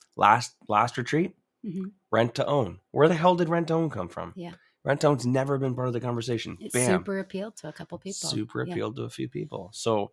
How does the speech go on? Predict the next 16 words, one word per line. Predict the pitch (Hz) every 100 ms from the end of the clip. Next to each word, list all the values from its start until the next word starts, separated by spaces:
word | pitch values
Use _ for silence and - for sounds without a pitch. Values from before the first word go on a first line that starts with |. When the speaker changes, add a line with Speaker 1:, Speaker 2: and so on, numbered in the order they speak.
| -
Speaker 1:
you | 226 214 139 120
never | 117 117
know. | 127 151 - 165
Speaker 2:
<clears throat> | _ _ _ _ _ _ _ _ -
Speaker 1:
Because | 113 - 107
once | 95 110 104
you | 117
understand | 107 95 95 - 104 107
what | 92
it | 90
is | 95 92
that | -
you're |
trying | 95 95 92
to | 87
accomplish, | 92 104 110 113 - - - -